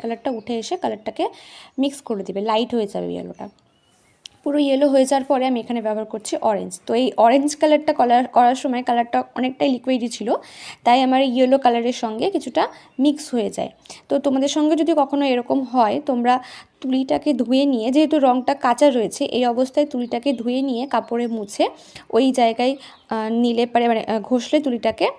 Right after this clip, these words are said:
রঙটা পুরোটা উঠে যাবে। এবং এইভাবে উঠে যাওয়ার পরে আমি আবার যখন শুকিয়ে যায়, তারপরে আবার হোয়াইট, আহ, মানে, ইয়েলো কালারটা আবার একবার দিয়ে নিয়েছি।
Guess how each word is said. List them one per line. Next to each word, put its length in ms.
রঙটা 360
পুরোটা 320
উঠে 220
যাবে। 400
এবং 220
এইভাবে 200
উঠে 220
যাওয়ার 200
পরে 280
আমি 260
আবার 240
যখন 240
শুকিয়ে 320
যায়, 180
তারপরে 280
আবার 320
হোয়াইট, 260
আহ, 500
মানে, 140
ইয়েলো 280
কালারটা 400
আবার 180
একবার 380
দিয়ে 240
নিয়েছি। 380